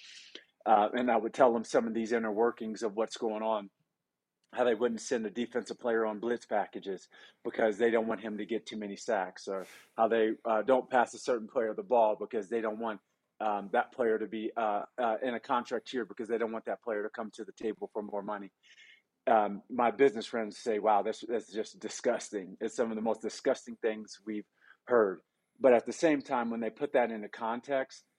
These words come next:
they don't pretend like they've had a job where someone asked them to take a pay cut either.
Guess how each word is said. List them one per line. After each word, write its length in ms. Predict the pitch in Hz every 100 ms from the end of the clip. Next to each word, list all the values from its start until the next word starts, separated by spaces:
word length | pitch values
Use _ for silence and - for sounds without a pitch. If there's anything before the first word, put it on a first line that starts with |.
| _ -
they 80 | 151
don't 160 | 147
pretend 340 | 135 - 139 120
like 240 | 113 110 _ _
they've 220 | 110 123 120
had 160 | 117
a 40 | 101
job 340 | 127 110 107
where 100 | 107
someone 280 | - 113 107
asked 240 | 113 107
them 160 | 139 123
to 60 |
take 240 | 104 107 107
a 40 |
pay 200 | - 104 -
cut 200 | 107 107
either. 260 | 101 87